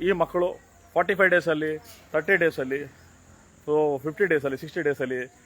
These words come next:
ತುಂಬ ಚೆನ್ನಾಗಿ ಕಲ್ತ್ಕೊಂಡು ಹೋಗಿದ್ದಾರೆ. ನಮ್ಮಲ್ಲಿ ಒಂದು ಮೂರು ಸಾವಿರ ಜನ ಮಕ್ಕಳು ಕಲ್ತ್ಕೊಂಡು ಹೋಗಿದ್ದಾರೆ. So ಆತ್ಮೀಯ ಪೋಷಕರೇ,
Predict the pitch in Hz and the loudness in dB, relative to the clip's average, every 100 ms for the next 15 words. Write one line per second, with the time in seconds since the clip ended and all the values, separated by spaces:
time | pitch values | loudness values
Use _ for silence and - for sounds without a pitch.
0 | _ - 151 170 185 190 165 156 143 139 | _ -8 -8 -6 0 0 0 -2 -4 -6
1 | 135 131 123 123 190 220 185 151 139 139 | -6 -8 -8 -6 -2 2 2 2 -2 -4
2 | 139 147 190 165 147 151 147 131 143 113 | -6 -4 -2 -2 -2 -4 -6 -6 -6 -6
3 | 135 147 123 123 117 - _ _ _ - | -8 -6 -6 -6 -8 -10 _ _ _ -20
4 | - - - 180 185 - 156 - 175 156 | -20 -16 -4 0 0 0 -4 -2 -4 -2
5 | 143 139 135 | -4 -4 -6